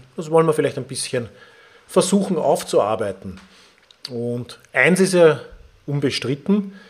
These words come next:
seit dem Beginn der Corona-Pandemie erfährt vor allem das Thema Gesundheit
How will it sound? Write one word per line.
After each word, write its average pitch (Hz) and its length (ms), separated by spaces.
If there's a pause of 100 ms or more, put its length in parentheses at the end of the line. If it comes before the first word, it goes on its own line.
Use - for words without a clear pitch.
(260)
seit - 320
dem 143 120
Beginn 143 340
der 233 120
Corona-Pandemie 170 1000
erfährt 147 420
vor 135 180
allem 131 100
das 143 160
Thema 123 260
Gesundheit 151 880